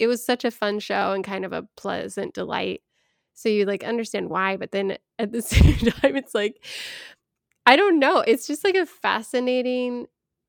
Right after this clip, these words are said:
um, kind of bending of reality that it, it is interesting to watch, like, him have to process it basically in real time with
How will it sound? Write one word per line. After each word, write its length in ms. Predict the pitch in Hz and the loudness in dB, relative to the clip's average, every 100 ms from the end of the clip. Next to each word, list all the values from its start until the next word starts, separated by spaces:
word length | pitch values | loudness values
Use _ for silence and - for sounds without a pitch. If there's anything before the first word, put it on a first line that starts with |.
| _ - | _ -8
um, 720 | 208 196 190 185 185 214 214 _ _ _ _ _ _ _ _ _ _ - - | -6 -4 -6 -8 -10 -14 -18 _ _ _ _ _ _ _ _ _ _ -20 -8
kind 200 | 233 208 | -6 -4
of 240 | 180 202 _ _ _ _ _ _ _ _ _ _ _ _ _ _ _ _ _ - - _ - | -6 -10 _ _ _ _ _ _ _ _ _ _ _ _ _ _ _ _ _ -20 -20 _ 0
bending 440 | 220 214 208 202 | 2 2 0 -2
of 140 | 202 | -4
reality 680 | 196 180 - 214 202 240 254 | -6 -4 -4 -4 -4 -4 -4
that 260 | 226 196 - - | -4 -6 -8 -10
it, 280 | - - _ - _ - | -10 -10 _ -20 _ -4
it 180 | 208 | -4
is 260 | - 208 202 - | 0 0 -2 -6
interesting 460 | 196 196 190 196 | -8 -10 -8 -6
to 80 | 185 | -6
watch, 480 | 185 160 160 - - | -6 -6 -6 -8 -10
like, 380 | 160 139 - - _ _ _ _ _ _ _ _ _ _ | -8 -10 -12 -20 _ _ _ _ _ _ _ _ _ _
him 300 | - 220 202 | -10 -4 -4
have 200 | 202 175 | -2 -8
to 120 | - - | -8 -10
process 520 | - - 180 202 - | -4 -6 -4 -8 -4
it 240 | 214 - - - | -4 -4 -12 -12
basically 520 | - - - - - | -10 -10 -12 -10 -8
in 100 | - | -8
real 220 | - - | -8 -10
time 320 | - - - - | -12 -12 -12 -10
with 180 | - | -12